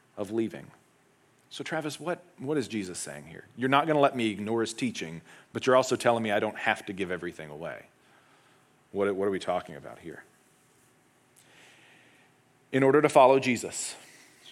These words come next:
you are going to have to leave something behind.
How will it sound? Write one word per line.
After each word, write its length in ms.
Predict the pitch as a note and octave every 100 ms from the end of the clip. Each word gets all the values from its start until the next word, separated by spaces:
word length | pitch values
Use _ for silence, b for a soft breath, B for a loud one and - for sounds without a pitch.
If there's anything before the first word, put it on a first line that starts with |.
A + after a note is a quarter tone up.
| B B - _ -
you 180 | G#2+ A2+
are 80 |
going 300 | G#2 A2 A2
to 60 | G#2
have 180 | G#2 -
to 60 |
leave 220 | G2+ F#2+ F2
something 400 | F2 E2 E2 E2
behind. 440 | D#2+ - C#2+